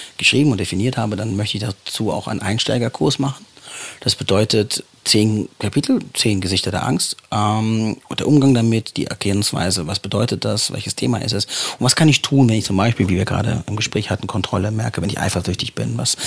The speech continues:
was kann ich tun, was bedeutet das überhaupt? Ja? Ähm, das ist so ein Einsteigethema zum Status Quo. Ja, welche Themen sind bei mir besonders präsent, was bedeuten sie? Äh, und dann so kleine Tipps und Tricks und Ansatzweise, wie ich mein eigenes, eigenen Anteil darüber bearbeiten und wie ich damit umgehen kann.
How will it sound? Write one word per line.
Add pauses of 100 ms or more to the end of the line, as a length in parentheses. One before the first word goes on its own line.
(240)
was
kann
ich
tun,
was
bedeutet
das
überhaupt? (400)
Ja? (560)
Ähm,
das
ist
so
ein
Einsteigethema
zum
Status
Quo. (320)
Ja,
welche
Themen
sind
bei
mir
besonders
präsent,
was
bedeuten
sie? (340)
Äh,
und
dann
so
kleine (320)
Tipps
und
Tricks
und (160)
Ansatzweise,
wie
ich
mein
eigenes,
eigenen
Anteil
darüber
bearbeiten
und
wie
ich
damit
umgehen
kann.